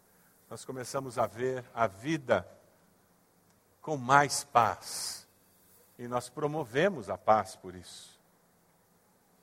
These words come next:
Um dos relatos mais belos do Natal estão em Filipenses.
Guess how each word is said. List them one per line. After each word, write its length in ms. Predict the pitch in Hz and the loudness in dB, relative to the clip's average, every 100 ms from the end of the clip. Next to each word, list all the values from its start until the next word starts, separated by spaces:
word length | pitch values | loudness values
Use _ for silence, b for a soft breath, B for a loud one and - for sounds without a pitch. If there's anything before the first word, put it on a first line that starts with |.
| _ _ _ _ | _ _ _ _
Um 60 | - | -16
dos 120 | 139 | 2
relatos 460 | 135 135 143 - 127 | 6 8 6 4 2
mais 300 | 143 156 107 | 4 4 2
belos 500 | 117 151 160 139 113 | 4 6 6 2 -4
do 100 | 123 | 0
Natal 460 | 113 - 135 131 | 0 4 6 6
estão 240 | 120 - 127 | 2 -4 -8
em 40 | |
Filipenses. 920 | 120 127 120 123 127 - - - - | -8 -10 -6 -2 -2 -2 -12 -18 -20